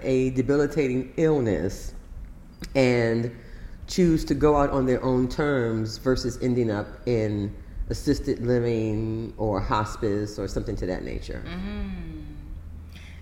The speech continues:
Speaker 2: You know, um, death is one of my favorite topics. And this really resonates with me because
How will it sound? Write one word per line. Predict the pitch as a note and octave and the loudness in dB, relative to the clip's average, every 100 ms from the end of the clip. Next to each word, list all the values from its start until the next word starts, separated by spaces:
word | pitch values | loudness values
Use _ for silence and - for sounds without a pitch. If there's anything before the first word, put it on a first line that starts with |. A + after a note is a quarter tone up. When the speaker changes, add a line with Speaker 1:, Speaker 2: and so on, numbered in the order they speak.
| - | -10
Speaker 2:
You | G#3+ | -6
know, | G#3 G3+ G3 - | -4 -4 -6 -4
um, | G#3+ G3 F3+ - | -2 -2 -6 -4
death | F#3+ A#3 C4+ | -4 -4 -6
is | - | -8
one | F#3+ F#3 | -6 -4
of | F3+ | -4
my | E3 - | -6 -4
favorite | F3 F3 F#3+ - | -4 -4 -8 -10
topics. | F3 D#3 - F#3+ A#3 - - - - - - - | -8 -8 -8 -10 -10 -8 -8 -8 -10 -14 -12 -8
And | F#3+ F3+ E3+ | -6 -6 -6
this | F#3+ A#3+ - | -4 -4 -6
really | E3 D#3 E3+ F3 | -10 -6 -6 -6
resonates | D#3+ D#3 D#3 E3+ D#3+ D#3+ - | -6 -6 -4 -8 -10 -12 -12
with | E3+ F3+ | -12 -10
me | F3 F3 - | -10 -10 -10
because | D#3 - F3 D3+ C#3+ C#3+ C#3+ | -12 -10 -6 -4 -4 -8 -8